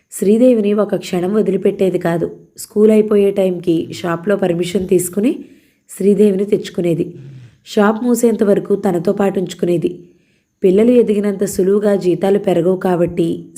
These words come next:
సంసారం ఈడ్చుకురావడం కష్టమైంది నాగమణికి. వయసొచ్చిన ఆడపిల్లని తనతో పాటు అదే షాప్లో కూర్చోబెట్టాలంటే ఇబ్బంది పడేది. సత్తయ్య ఓ రోజు రాత్రి తప్పతాగి వస్తూ యాక్సిడెంట్లో చచ్చిపోయాడు.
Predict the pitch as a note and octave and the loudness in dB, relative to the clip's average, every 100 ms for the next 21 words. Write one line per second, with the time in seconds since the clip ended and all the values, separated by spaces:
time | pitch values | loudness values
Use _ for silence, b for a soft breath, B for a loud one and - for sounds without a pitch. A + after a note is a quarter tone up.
0 | - F3+ E3+ G#3+ G#3 G3 F#3 - G3 F3+ | -8 -6 -2 0 0 0 -4 -4 -2 0
1 | F3 F#3 F3+ D#3+ G3 F#3 E3+ F#3+ F#3 E3 | 0 -2 -6 -6 -6 -4 -2 0 0 0
2 | F3 F3 D#3+ A2 - B B B B B | 0 0 0 -2 -4 B B B B B
3 | B B B B - F#3+ A3 C4 - B3+ | B B B B 0 2 4 0 -2 0
4 | A3+ G3+ G3+ A3 F3+ F#3 F3+ F3+ E3+ F#3+ | 2 2 2 0 2 0 -2 -6 -2 0
5 | G3+ G3 F3+ F#3 F#3 G3 G3+ F#3+ F#3+ F3 | 0 0 -2 -2 0 -2 0 -2 0 -4
6 | D#3+ F#3+ F3+ F3 E3+ E3 D#3 F3+ F3+ D#3 | 0 0 0 2 0 0 -2 -2 0 0
7 | F3 F#3+ F3+ E3 D#3+ - - b b b | -2 0 0 -2 -2 -8 -12 b b b
8 | b b b b - - - A#3+ A3 G3 | b b b b -2 0 2 2 6 6
9 | G3+ F#3 F3+ F3 G3 F#3+ F#3+ F#3 F3 D#3+ | 4 2 0 0 0 0 -2 -6 -6 -6
10 | F#3 F#3+ F3 F3 E3+ - A#3+ D#4 - E3+ | 0 0 0 -4 -6 -6 -10 -6 -2 0
11 | E3+ - F#3+ E3 F#3 F#3 E3 - G3 F3 | -2 -8 -6 -2 -2 -2 -8 -2 0 0
12 | D#3+ | -2